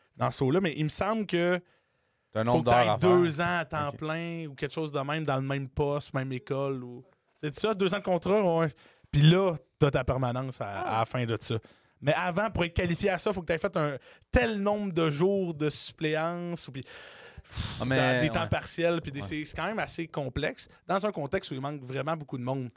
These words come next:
Speaker 1: Fait que des fois, c'est un peu stupide, tu sais, parce qu'il manque de monde, mais le compl-, le, le, le, la structure pour que tu deviennes un vrai prof est quand même assez compliquée, là,
Speaker 3: Ben
Speaker 1: tu sais.
Speaker 3: ouais.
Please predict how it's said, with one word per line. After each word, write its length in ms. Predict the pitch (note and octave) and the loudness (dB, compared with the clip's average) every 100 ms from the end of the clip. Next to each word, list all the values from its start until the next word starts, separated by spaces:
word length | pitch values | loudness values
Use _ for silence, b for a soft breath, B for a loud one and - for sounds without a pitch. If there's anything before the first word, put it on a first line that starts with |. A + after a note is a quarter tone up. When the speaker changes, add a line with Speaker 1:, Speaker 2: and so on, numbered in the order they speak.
| _ _ _ | _ _ _
Speaker 1:
Fait 120 | - C3+ | -10 -4
que 40 | |
des 120 | C3+ | -4
fois, 180 | B2+ F3+ | 0 0
c'est 140 | - | -2
un 60 | B2+ | -8
peu 120 | A#2 | -6
stupide, 460 | D3 - - D3 C3+ | -8 -8 -4 -4 -4
tu 140 | A#2+ | -8
sais, 100 | C3+ C3 | -10 -10
parce 140 | C#3 | -14
qu'il 220 | - A#2 A#2+ | -12 -10 -8
manque 320 | B2 D3 C#3+ | -4 -4 -4
de 80 | B2 | -8
monde, 380 | C3 E3+ D#3+ | -10 -10 -12
mais 220 | B2+ C3+ B2+ | -12 -10 -10
le 80 | |
compl-, 420 | A#2 B2+ A#2 B2 A2+ | -10 -10 -8 -8 -4
le, 240 | A2 G#2+ | -4 -4
le, 200 | G#2+ G2+ b b b b | -8 -12 b b b b
le, 100 | - | -6
la 120 | A#2+ A2+ | -4 -4
structure 500 | - C3 - D#3+ D#3 | -6 -8 0 0 0
pour 180 | C3+ C3 | -8 -8
que 80 | C3+ | -10
tu 160 | - | -10
deviennes 240 | A#2+ C3 C#3 | -6 -6 -4
un 100 | A#2+ | -8
vrai 200 | A#2+ A#2+ | -8 -10
prof 340 | A#2 C3+ - | -6 -6 -6
est 240 | G2+ G2+ G#2+ | -10 -12 -10
quand 120 | - A2+ | -12 -10
même 100 | C3 | -12
assez 180 | G#2+ A#2+ | -12 -12
compliquée, 480 | A2+ G#2+ A#2+ B2 A#2 | -12 -14 -14 -12 -12
là, 80 | - | -14
Speaker 3:
Ben 220 | - - | -18 -20
Speaker 1:
tu 60 | |
sais. 60 | |
Speaker 3:
ouais. 40 | - | -20